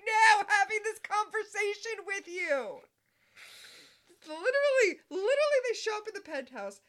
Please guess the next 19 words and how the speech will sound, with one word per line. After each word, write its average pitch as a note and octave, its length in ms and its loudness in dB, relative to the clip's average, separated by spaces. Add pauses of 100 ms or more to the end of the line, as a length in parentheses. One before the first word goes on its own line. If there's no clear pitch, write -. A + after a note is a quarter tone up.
(120)
They're C#4+ 180 0
like, C#4+ 300 0 (720)
"We C4+ 280 -6
foresaw F4+ 1160 -6
that A#3+ 100 -6
if C4 120 -14
you G4+ 320 2
don't E4+ 440 -8 (200)
stop D4+ 840 -10
being F4+ 360 -6
a C4 100 -4
little C#4 360 -4
human, D4 840 -8 (480)
then B3+ 640 2 (200)
things F4 280 -10
are F#4 80 -6
gonna E4+ 160 -12
go E4 140 -10
bad C#4+ 380 -6